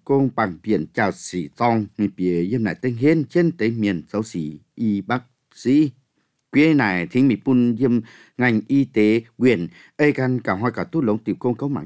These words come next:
trả lệ miền màn, một tỏi ta muốn nghìn nhiều, gang chia phút. Buồn này trình, Yên Bái dạo ấy bé hồ lấy cháo mài bài phía, thì nên Yên Bái hồ tụt xấu gần bé,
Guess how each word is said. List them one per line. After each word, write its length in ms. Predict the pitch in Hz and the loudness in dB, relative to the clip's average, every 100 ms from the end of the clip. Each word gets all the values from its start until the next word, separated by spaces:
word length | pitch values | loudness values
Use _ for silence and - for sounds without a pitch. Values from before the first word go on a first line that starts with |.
| - | -8
trả 60 | |
lệ 160 | 85 82 | -6 -6
miền 240 | 85 87 73 | -4 -6 -8
màn, 280 | 90 92 78 - - | -4 -4 -4 -12 -8
một 140 | 113 | -6
tỏi 260 | 110 80 78 | -4 -8 -8
ta 140 | 127 | -6
muốn 320 | 139 90 95 90 | -6 -4 -6 -6
nghìn 260 | 98 87 78 | -4 -4 -6
nhiều, 340 | 80 92 95 85 - - - - _ | -6 -4 -4 -6 -14 -20 -20 -20 _
gang 340 | 117 113 104 98 _ - | -2 0 0 -4 _ -6
chia 160 | 113 | -2
phút. 240 | 113 135 - _ _ _ _ _ _ _ - | 2 0 -2 _ _ _ _ _ _ _ -2
Buồn 160 | 156 139 | 2 2
này 120 | 139 | 2
trình, 460 | - 147 135 113 98 _ _ - - _ _ _ _ - | 2 2 4 2 -2 _ _ -20 -20 _ _ _ _ 0
Yên 180 | 185 175 | 2 4
Bái 260 | 131 135 | 4 2
dạo 160 | 151 156 | 0 0
ấy 100 | 151 | 0
bé 160 | 151 180 | 0 2
hồ 180 | 127 | 4
lấy 220 | 104 110 113 | 4 2 0
cháo 240 | - 110 117 | 0 0 2
mài 160 | 139 | 0
bài 200 | 104 113 - | 0 0 -2
phía, 300 | - 196 196 135 _ _ - | 2 2 2 -2 _ _ 0
thì 100 | 180 | 4
nên 200 | 175 185 | 4 4
Yên 280 | 185 175 160 - | 2 2 -2 -2
Bái 180 | 127 143 | 0 2
hồ 120 | 156 | 0
tụt 240 | 117 110 | 0 -2
xấu 100 | 117 | -2
gần 200 | 110 113 107 | -2 -2 -2
bé, 260 | 131 143 165 | 0 2 0